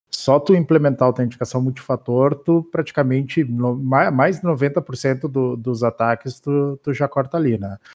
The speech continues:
E, só que assim, o, o,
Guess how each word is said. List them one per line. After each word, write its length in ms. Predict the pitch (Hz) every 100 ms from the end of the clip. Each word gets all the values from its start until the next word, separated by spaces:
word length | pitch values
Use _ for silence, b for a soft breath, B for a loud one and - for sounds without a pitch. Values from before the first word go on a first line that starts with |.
| _ _ _ -
E, 760 | 131 131 135 135 135 135 135 -
só 140 | -
que 80 | 147
assim, 340 | 202 - 139
o, 440 | 113 123 147 117
o, 80 | 131